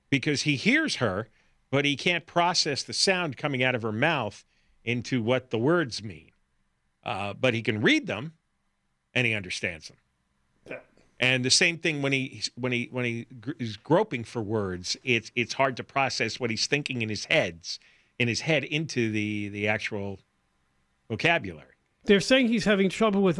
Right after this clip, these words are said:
Speaker 2: auditory processing.
Speaker 1: Yeah.
Speaker 2: So he can read and comprehend, but when you speak to him, he might have trouble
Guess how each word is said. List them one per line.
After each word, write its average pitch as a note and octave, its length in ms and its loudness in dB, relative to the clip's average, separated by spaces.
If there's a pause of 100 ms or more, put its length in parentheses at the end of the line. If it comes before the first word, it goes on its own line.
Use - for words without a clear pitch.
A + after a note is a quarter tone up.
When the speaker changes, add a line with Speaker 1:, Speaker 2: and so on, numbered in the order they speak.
Speaker 2:
auditory F3+ 720 2
processing. B2+ 800 -4 (180)
Speaker 1:
Yeah. A2 220 0 (240)
Speaker 2:
So A#2+ 320 0
he C3 120 2
can F3 300 2
read G#3+ 480 4
and F#3 100 2
comprehend, E3+ 800 2
but D3 180 0
when C#3+ 100 2
you D#3+ 120 4
speak - 420 2
to G3+ 100 2
him, B2 320 2
he C3 120 2
might C#3 220 2
have D3 200 0
trouble C3+ 420 2